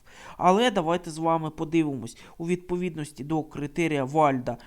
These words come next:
у нас буде перша альтернатива, тому що, якби, мінімальні збитки. За альтернативою Макси Макса, звісно, це в нас п'ята альтернатива, але сама цікава — це альтернатива Севіджа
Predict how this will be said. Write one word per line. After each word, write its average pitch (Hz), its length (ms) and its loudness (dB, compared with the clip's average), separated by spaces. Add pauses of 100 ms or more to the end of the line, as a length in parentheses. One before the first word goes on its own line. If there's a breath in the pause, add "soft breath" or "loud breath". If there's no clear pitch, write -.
(120)
у 156 80 -10
нас 156 200 -2
буде 135 260 -8
перша 247 420 0
альтернатива, 208 680 -2
тому 175 300 -8
що, 165 460 -2
якби, 156 300 -4
мінімальні 160 640 -2
збитки. 147 480 -8 (320 loud breath)
За 175 360 6 (280 loud breath)
альтернативою 180 960 0
Макси 156 360 -2
Макса, 139 460 -2
звісно, 160 380 -4
це 135 180 -6
в 127 80 -6
нас 113 200 -12
п'ята 226 380 2
альтернатива, 180 840 -2 (260 loud breath)
але 196 380 2
сама 190 340 0
цікава — 180 480 2
це 180 220 -2
альтернатива 147 840 -4
Севіджа 190 580 0